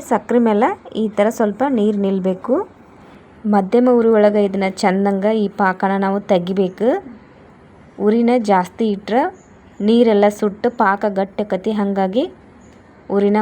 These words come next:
ಮಧ್ಯಮದೊಳಗೆ ಇಡ್ಬೇಕಾಕತಿ. ನೋಡ್ರಿ, ಈಗ ಪಾಕ ಬಂತು, ನಿಮಗೆ ತೋರಿಸ್ತೀನಿ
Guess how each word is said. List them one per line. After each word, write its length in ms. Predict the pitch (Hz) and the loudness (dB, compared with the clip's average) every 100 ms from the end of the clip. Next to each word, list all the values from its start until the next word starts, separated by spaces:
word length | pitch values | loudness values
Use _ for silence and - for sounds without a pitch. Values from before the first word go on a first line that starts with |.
| 208 | 0
ಮಧ್ಯಮದೊಳಗೆ 600 | 190 185 202 202 196 208 196 | -2 0 0 0 0 0 0
ಇಡ್ಬೇಕಾಕತಿ. 600 | 185 185 190 185 175 254 370 - - - - - - - - - - - - - - - - | -2 -4 -2 -4 -2 -4 -4 -12 -20 -20 -20 -20 -20 -20 -20 -20 -20 -20 -20 -20 -20 -16 -4
ನೋಡ್ರಿ, 280 | 208 196 226 208 | -2 0 0 0
ಈಗ 120 | 190 254 349 - - | -2 -4 -6 -14 -6
ಪಾಕ 300 | 190 175 - 277 208 | -4 -4 -6 -4 -4
ಬಂತು, 280 | 202 185 254 233 | -6 -4 -2 0
ನಿಮಗೆ 200 | 196 196 | -2 -6
ತೋರಿಸ್ತೀನಿ 460 | 196 185 202 - 196 | -2 -2 -4 -8 -6